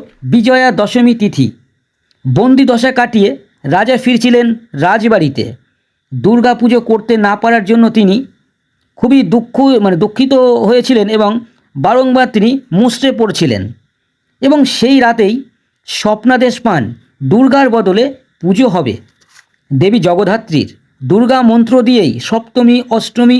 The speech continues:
ও নবমীর পূজা হবে মায়ের। সেই সময় থেকেই রাজ পরিবারের প্রথম এই পুজোর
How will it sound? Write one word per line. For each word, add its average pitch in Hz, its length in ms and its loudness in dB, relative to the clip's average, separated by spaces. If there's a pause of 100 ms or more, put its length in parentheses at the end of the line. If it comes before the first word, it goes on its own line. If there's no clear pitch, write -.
ও 202 100 0
নবমীর 240 520 2 (640)
পূজা 214 280 2
হবে 185 180 0
মায়ের। 147 340 0
সেই 262 240 0
সময় 240 340 -2
থেকেই 233 340 0 (340)
রাজ 185 300 0 (160)
পরিবারের 240 460 0 (580)
প্রথম 247 320 -2 (680)
এই 277 100 2 (140)
পুজোর 208 300 0